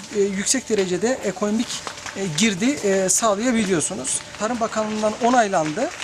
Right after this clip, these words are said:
ve buraya bin dönümlük bir, e, bin dönüm kapalı alanı olan bir, e, bir, e, sera, e, kurulacak gelecek yıl inşallah. Bu ne anlamı ifade ediyor? Bu, e,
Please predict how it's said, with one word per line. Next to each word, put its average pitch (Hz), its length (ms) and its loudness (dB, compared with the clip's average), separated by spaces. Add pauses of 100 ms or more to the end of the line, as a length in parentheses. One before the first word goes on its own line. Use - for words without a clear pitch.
(340)
ve 214 120 2
buraya 254 300 4 (120)
bin 262 200 6
dönümlük 233 420 0
bir, - 260 0 (400)
e, 170 240 -2 (240)
bin 226 160 4
dönüm 214 180 2
kapalı 208 320 0
alanı 190 340 2
olan 202 220 2
bir, 240 280 -2 (440)
e, 170 280 -2 (1300)
bir, 214 400 0
e, 180 40 0
sera, 202 320 4 (180)
e, - 60 -2 (200)
kurulacak 175 480 2 (220)
gelecek 151 400 2
yıl 160 100 -6
inşallah. 165 480 0 (600)
Bu 247 140 8
ne 294 100 10
anlamı 208 320 2
ifade 175 320 2
ediyor? 220 300 0
Bu, 269 40 2
e, 226 240 -2